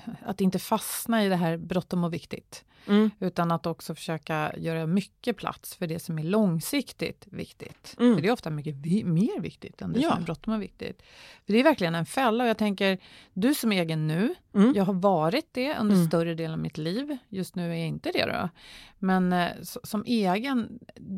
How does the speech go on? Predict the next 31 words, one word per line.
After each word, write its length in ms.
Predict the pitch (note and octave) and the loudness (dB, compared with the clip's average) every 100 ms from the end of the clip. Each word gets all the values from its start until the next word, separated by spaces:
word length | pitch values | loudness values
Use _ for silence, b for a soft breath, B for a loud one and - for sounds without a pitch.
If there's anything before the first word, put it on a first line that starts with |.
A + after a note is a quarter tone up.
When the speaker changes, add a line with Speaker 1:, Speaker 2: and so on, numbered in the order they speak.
| F3+ F3+ | -10 -8
Speaker 1:
det, 180 | C4 - | -6 -4
det 240 | E3+ D4 | -4 -4
är 80 | D4+ | -2
en 160 | A3+ G#3+ | -2 -2
ännu 300 | - G3 A#3 | 0 2 2
större 300 | F#4+ B3+ F#3 | 0 0 0
fälla 300 | - F3+ E3+ | 0 -2 0
där, 320 | F#3+ C#4+ D4 | 0 0 -2
tycker 240 | A3+ G3 F3 | -4 -4 -2
jag. 200 | D#3+ D#3 | -2 -4
För 80 | - - | -8 4
<clears throat> 380 | D4 B3+ G#3 F3 | 8 8 8 6
det 80 | G3+ | 2
är 40 | |
inte 160 | G#3 G3+ | 2 0
alltid 220 | F#3+ F3+ | -2 -2
man, 280 | F3+ F3 F3+ _ _ _ | 0 0 -4 _ _ _
det 100 | G#3 | 0
är 40 | B3+ | 0
inte 140 | A#3+ | 2
så 100 | A#3 | -2
självklart 360 | - A3+ E4+ F4+ | 0 0 2 2
alltid 160 | G#3+ | 2
att 80 | F#3+ | 0
det 60 | F#3 | 0
finns 260 | G#3 F#3 | 0 0
någon 100 | F#3+ | 0
som 120 | F3+ E3+ | -2 -2
kan 100 | G#3+ | 0
hjälpa 320 | G#3 F#3 - | 0 0 -2
en. 160 | F3+ | -2